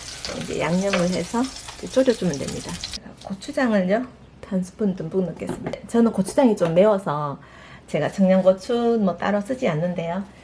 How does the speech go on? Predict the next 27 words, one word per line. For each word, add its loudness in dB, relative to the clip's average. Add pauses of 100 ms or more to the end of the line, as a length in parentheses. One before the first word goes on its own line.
(280)
이렇게 -4
조금 -2
매콤해야 2
맛있거든요. 0
고추장이 -2
안 -2
맵거나 2
하면 0 (300)
청양고추 2
한 0
몇 -2
개만 2
다져 -6
넣으면 -4
좋습니다. -12 (1000)
자, -2
그리고 -4 (220)
이렇게 -20 (100)
고추장과 0
고춧가루를 -4
이렇게 -10
반반 -6
섞어줍니다. -10 (280)
하나씩. -6 (520)
여기다 -14
이제 -12
진간장을 -2